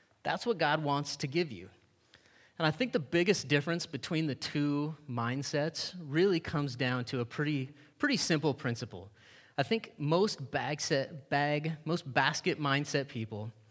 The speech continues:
really have a full view of God that says, "God is my provider." While bag mindset people just aren't quite there yet.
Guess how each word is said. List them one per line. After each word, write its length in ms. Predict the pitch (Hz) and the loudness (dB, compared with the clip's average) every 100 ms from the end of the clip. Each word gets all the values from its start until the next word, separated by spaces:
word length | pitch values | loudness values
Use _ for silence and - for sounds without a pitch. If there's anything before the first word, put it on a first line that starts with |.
| _ _ - - _ _ _ 165 | _ _ -20 -20 _ _ _ 4
really 220 | 214 214 | 6 8
have 160 | 180 | 6
a 60 | 135 | 4
full 400 | - - 165 160 | -2 2 4 4
view 240 | 139 143 | 2 2
of 120 | 127 117 | 2 4
God 300 | 117 113 110 | 2 2 -2
that 120 | 110 | -4
says, 400 | 127 113 107 - - _ | -4 -4 -6 -10 -16 _
"God 260 | 147 143 139 - | 4 4 4 -2
is 300 | 135 123 120 | -2 0 -2
my 180 | 117 | -4
provider." 560 | 110 120 101 92 - - - _ _ _ _ _ _ _ _ _ _ _ _ - | -4 -8 -8 -10 -12 -16 -18 _ _ _ _ _ _ _ _ _ _ _ _ 4
While 160 | 156 | 4
bag 320 | 139 180 196 165 - - | 6 6 6 2 -8 2
mindset 420 | 147 143 151 135 | 4 4 2 2
people 460 | 139 127 131 127 - - - _ _ | 0 0 -2 -2 -8 -20 -20 _ _
just 220 | 147 147 | 0 2
aren't 160 | 139 139 | -2 -2
quite 380 | 139 113 - | 0 0 0
there 180 | 113 104 | -6 -6
yet. 260 | 104 - | -8 -10